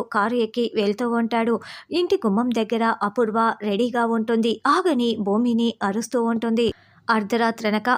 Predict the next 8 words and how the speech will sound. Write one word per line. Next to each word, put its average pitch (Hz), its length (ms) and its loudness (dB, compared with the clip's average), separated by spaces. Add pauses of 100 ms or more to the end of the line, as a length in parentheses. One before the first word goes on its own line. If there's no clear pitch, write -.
అపరాత్రనక 220 760 0 (180)
వాడితో 214 400 0 (100)
ఈ 240 100 0
తిరుగుళ్ళేంటే? 233 800 0 (380)
ఇప్పటి 302 360 0
నుంచి 214 280 0
వాడితో 214 460 0
పెళ్ళయి 226 540 0